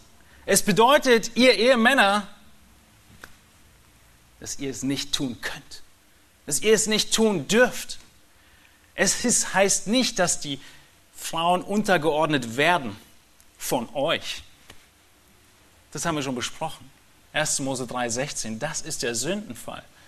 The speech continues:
dass der Mann herrschen will. Paulus erwählt die Formulierung unglaublich scharfsinnig. Was ist noch auffällig?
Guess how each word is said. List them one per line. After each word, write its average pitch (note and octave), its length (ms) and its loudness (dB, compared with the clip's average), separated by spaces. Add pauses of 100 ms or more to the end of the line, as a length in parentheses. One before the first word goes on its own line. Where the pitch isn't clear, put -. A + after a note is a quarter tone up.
(380)
dass B2+ 140 -4
der C#3 140 4
Mann B2+ 200 0
herrschen A#2+ 460 -4
will. A#2 180 -10 (1200)
Paulus B3 560 6
erwählt G3 840 4
die G#3+ 240 4 (300)
Formulierung A3 1120 4
unglaublich B3 880 4
scharfsinnig. F3 840 0 (1120)
Was - 460 -2
ist D#3 180 -4
noch G3+ 400 0
auffällig? G3 800 -2